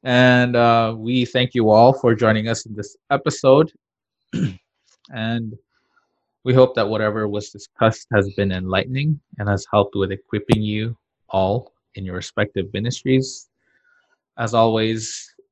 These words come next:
uh, you can follow us on Facebook, Instagram, and Twitter at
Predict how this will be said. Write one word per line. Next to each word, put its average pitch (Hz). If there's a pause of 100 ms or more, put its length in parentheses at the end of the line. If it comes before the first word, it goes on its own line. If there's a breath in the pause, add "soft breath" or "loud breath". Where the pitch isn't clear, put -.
(100)
uh, 120
you 120
can 135
follow 151
us 170
on 175
Facebook, - (440)
Instagram, 104
and 101
Twitter 110 (320)
at 117